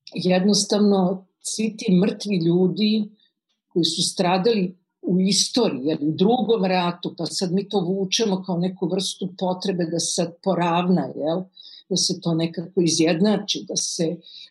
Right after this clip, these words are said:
koliko naših, toliko njihovih. Ta jedna primitivna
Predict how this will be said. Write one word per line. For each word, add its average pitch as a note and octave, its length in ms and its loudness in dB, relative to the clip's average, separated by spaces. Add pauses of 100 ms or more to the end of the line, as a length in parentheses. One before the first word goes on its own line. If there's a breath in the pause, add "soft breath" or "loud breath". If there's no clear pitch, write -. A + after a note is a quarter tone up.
koliko F#3+ 360 0
naših, F#3 600 4
toliko F3 380 -2
njihovih. E3 560 0 (120)
Ta F#3 100 0
jedna G3 520 0
primitivna F#3 1000 2